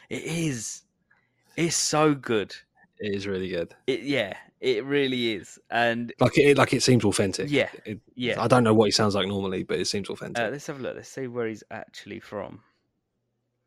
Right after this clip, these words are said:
Speaker 1: California.
Speaker 2: Really?
Speaker 1: No, I'm joking.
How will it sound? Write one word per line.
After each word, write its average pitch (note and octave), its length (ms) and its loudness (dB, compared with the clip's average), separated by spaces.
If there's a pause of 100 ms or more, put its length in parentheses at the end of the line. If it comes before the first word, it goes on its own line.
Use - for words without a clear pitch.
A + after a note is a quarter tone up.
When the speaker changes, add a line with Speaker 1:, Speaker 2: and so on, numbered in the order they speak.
(520)
Speaker 1:
California. E3+ 680 -6 (1040)
Speaker 2:
Really? C4 420 4
Speaker 1:
No, G2+ 60 -6
I'm G2 100 -12
joking. - 320 -14